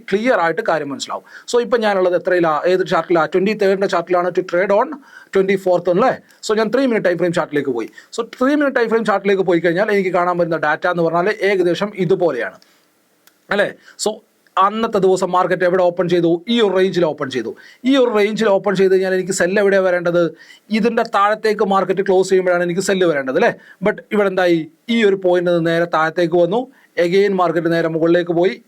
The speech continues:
ഈ ഒരു സിങ്ങിൻ്റെ മുകളിൽ നമ്മൾ എസ് എൽ വെച്ചിട്ടുണ്ടെന്നുണ്ടെങ്കിൽ of course നമ്മുടെ എസ് എൽ ഹിറ്റായി, ഞാൻ ആ ഗെയിമിൽ നിന്ന് പുറത്തായി. ഓക്കെ അല്ലേ? ക്ലിയർ അല്ലേ? So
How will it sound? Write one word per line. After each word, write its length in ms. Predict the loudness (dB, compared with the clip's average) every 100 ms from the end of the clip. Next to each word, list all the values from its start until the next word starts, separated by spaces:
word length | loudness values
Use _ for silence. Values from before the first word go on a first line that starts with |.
| 0
ഈ 20 | 0
ഒരു 80 | 0
സിങ്ങിൻ്റെ 300 | -2 0 0 0
മുകളിൽ 200 | 0 0
നമ്മൾ 140 | -2 -4
എസ് 100 | 0
എൽ 60 | 0
വെച്ചിട്ടുണ്ടെന്നുണ്ടെങ്കിൽ 640 | 0 -2 -2 0 0 0 -2 -4 -16 -8 -6
of 80 | -4 -2
course 140 | -2 0
നമ്മുടെ 220 | -2 -2 -4 -4 -4
എസ് 120 | -2 0
എൽ 60 | 0
ഹിറ്റായി, 320 | 0 0 0 -2 -2
ഞാൻ 120 | -2 -2
ആ 20 | 0
ഗെയിമിൽ 220 | 0 0
നിന്ന് 120 | -2 -2
പുറത്തായി. 360 | -2 -2 -6 -6 -4 -2
ഓക്കെ 120 | 0
അല്ലേ? 120 | 0 0
ക്ലിയർ 180 | 0 2 2
അല്ലേ? 140 | 0 -4 -16 -10
So 60 | -8